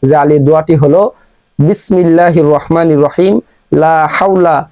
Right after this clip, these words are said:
ওয়ালা কুওয়াতা ইল্লা বিল্লাহিল আলিয়্যুল আযীম।" তাহলে এই দোয়াটি যদি আমরা পাঠ করতে পারি,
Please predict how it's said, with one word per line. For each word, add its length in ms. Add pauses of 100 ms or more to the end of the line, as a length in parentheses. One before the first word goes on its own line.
(160)
ওয়ালা 440
কুওয়াতা 680 (260)
ইল্লা 600
বিল্লাহিল 880 (140)
আলিয়্যুল 680
আযীম।" 760 (460)
তাহলে 400 (160)
এই 200
দোয়াটি 440
যদি 240
আমরা 240
পাঠ 320
করতে 300
পারি, 300